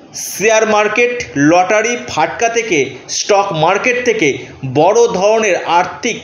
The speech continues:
লাভ আপনাদের হতে চলেছে। ভাগ্যক্ষেত্রে আপনাদের বৃদ্ধি হতে চলেছে। কর্মক্ষেত্রে আপনাদের যথেষ্ট লাভ এবং আপনাদের বিজনেস ক্ষেত্র এবং লাইফ পার্টনারের জায়গা ভালো, প্রেমের ক্ষেত্রে আপনারা এই সময় শুভ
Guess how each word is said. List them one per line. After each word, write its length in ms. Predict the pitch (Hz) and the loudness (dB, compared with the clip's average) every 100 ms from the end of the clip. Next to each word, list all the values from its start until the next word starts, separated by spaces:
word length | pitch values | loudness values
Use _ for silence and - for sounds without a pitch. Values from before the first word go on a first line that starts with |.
| - | -2
লাভ 580 | 135 143 196 185 - - | 2 4 4 2 0 -2
আপনাদের 420 | 147 151 196 196 | -2 0 -2 0
হতে 200 | 196 202 | 2 2
চলেছে। 460 | 202 202 196 220 - - - - - 120 | 0 0 0 0 -2 -8 -18 -16 -10 -6
ভাগ্যক্ষেত্রে 920 | - 190 220 240 247 247 247 226 233 | 0 0 0 0 0 0 -2 0 0
আপনাদের 540 | 185 196 220 220 220 | 0 0 0 0 0
বৃদ্ধি 460 | 160 135 185 269 214 | -2 -2 -2 -2 2
হতে 220 | 226 226 | 2 2
চলেছে। 440 | 220 220 214 240 240 - - - | 0 0 2 2 0 -4 -18 -4
কর্মক্ষেত্রে 800 | 147 196 226 240 247 240 233 226 | 2 2 4 2 2 0 2 2
আপনাদের 460 | 214 214 226 226 | 2 0 0 0
যথেষ্ট 440 | 175 175 208 214 226 | 2 0 0 0 2
লাভ 500 | 180 156 180 214 - | 4 4 4 2 0
এবং 320 | 190 247 208 - - - - | 0 2 2 -2 -10 -10 0
আপনাদের 380 | 170 196 220 202 135 | 0 2 0 0 0
বিজনেস 380 | 143 190 226 240 | -4 -2 -2 -2
ক্ষেত্র 320 | - 233 - 156 123 - - - | -2 -2 0 2 0 -2 -14 -4
এবং 180 | 165 185 | 0 2
লাইফ 320 | 156 165 220 220 208 | 2 2 2 -2 -2
পার্টনারের 440 | 226 226 226 226 | -2 0 0 0
জায়গা 240 | 202 208 214 | 0 0 2
ভালো, 240 | 202 208 226 - | 2 2 0 -2
প্রেমের 340 | 165 202 233 233 | -2 0 2 0
ক্ষেত্রে 380 | 233 - 196 170 123 - - | -2 -4 -2 -2 -2 -6 -2
আপনারা 400 | 151 196 196 240 254 - | -2 2 2 2 0 0
এই 120 | 170 | 0
সময় 240 | 185 214 | 2 0
শুভ 240 | 196 175 | 2 2